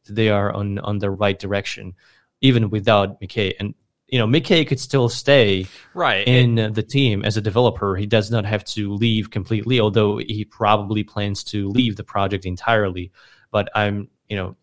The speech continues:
Speaker 1: he could stay as a developer. That's up to him, and I think the team would still welcome him.
Speaker 2: Yeah.
Speaker 1: But I, yeah, that's, I'm, I'm hopeful.
Speaker 2: Um, and, and there's always a possibility that even if he doesn't, uh, ever come back to the team as a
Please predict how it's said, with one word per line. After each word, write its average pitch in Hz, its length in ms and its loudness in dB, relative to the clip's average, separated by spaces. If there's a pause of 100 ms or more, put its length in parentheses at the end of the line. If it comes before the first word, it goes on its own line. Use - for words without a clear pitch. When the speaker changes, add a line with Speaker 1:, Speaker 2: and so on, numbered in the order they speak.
(140)
Speaker 1:
he 113 140 -10
could - 160 -8
stay 110 260 2
as 98 140 0
a 95 40 -10
developer. 95 560 -4
That's 98 280 -4
up - 200 -10
to 101 120 -8
him, 101 300 -2
and 95 220 -4
I 95 120 -2
think 113 180 0
the 104 80 0
team 107 280 -2
would 95 120 -6
still 98 420 -6
welcome 110 320 0
him. 85 220 -6 (220)
Speaker 2:
Yeah. 87 260 -8
Speaker 1:
But - 320 -6
I, 110 220 2 (220)
yeah, 101 120 -2
that's, - 460 -6
I'm, 120 180 0
I'm 117 120 4
hopeful. 101 500 -2 (100)
Speaker 2:
Um, 185 200 -2
and, 190 220 -6
and 190 140 -6
there's 147 180 -4
always 123 200 -2
a 92 40 -10
possibility 98 640 -4
that 82 160 -4
even 90 180 -6
if 85 100 -8
he 90 80 -12
doesn't, 87 340 -8 (180)
uh, 85 640 -6 (100)
ever 87 220 -12
come 85 220 -16
back 80 220 -6
to 85 80 -18
the 87 120 -16
team 85 420 -12
as 82 180 -14
a 80 360 -12